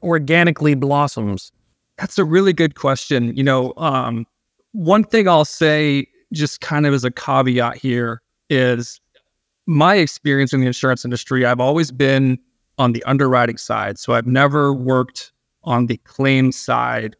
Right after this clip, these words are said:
Speaker 2: Um, not a lawyer, um, but, you know, the, the, the laws in the states in which we sell insurance and anything applicable to insurance, you know, I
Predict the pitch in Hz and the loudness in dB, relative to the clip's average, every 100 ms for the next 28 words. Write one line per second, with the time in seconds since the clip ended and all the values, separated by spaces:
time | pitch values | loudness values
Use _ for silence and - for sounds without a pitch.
0 | _ _ _ _ - 117 123 143 160 185 | _ _ _ _ -10 -6 0 2 2 2
1 | 147 131 123 120 _ _ _ _ 135 127 | 0 0 -2 -8 _ _ _ _ -2 0
2 | 120 123 - 180 147 131 - 131 123 120 | -2 -4 0 2 4 0 -2 0 0 -4
3 | - _ _ _ - 151 139 139 135 127 | -12 _ _ _ -14 -2 -2 0 0 2
4 | 123 123 156 - 127 117 123 147 151 151 | 0 -4 -12 -8 -6 -2 0 2 2 0
5 | 139 - - _ _ _ - 139 123 - | -2 -10 -20 _ _ _ -4 -4 -4 -2
6 | 135 135 135 131 - 123 - 131 120 120 | -2 0 -2 -2 -2 -4 0 0 0 -2
7 | - 120 117 120 123 143 151 131 123 - | -4 -4 -4 -6 -2 0 2 0 0 0
8 | 139 127 117 123 123 - 123 120 - 120 | -2 -2 -4 -4 -8 -8 -8 -8 -8 -6
9 | 123 | -6